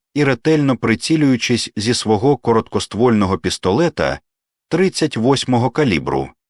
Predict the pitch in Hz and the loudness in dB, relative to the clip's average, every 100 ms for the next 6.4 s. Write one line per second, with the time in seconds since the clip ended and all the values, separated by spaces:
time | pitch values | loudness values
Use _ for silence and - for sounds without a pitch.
0 | _ - 160 - 160 160 180 - 127 123 | _ -2 -2 0 2 2 0 -2 -2 0
1 | 127 117 110 104 104 156 165 - 123 98 | 2 2 0 0 0 0 -2 -2 0 2
2 | 156 139 127 123 120 113 98 95 85 95 | 2 0 -2 -2 0 2 2 0 2 0
3 | - 80 76 - 76 73 - _ _ _ | 0 -4 -4 -6 -8 -10 -14 _ _ _
4 | _ _ 160 180 - 143 131 123 117 139 | _ _ 0 0 0 0 0 2 0 2
5 | 160 - 131 - - 120 117 - 101 98 | 0 0 -2 -2 0 0 0 0 0 2
6 | 104 - 147 - | 0 0 -2 -2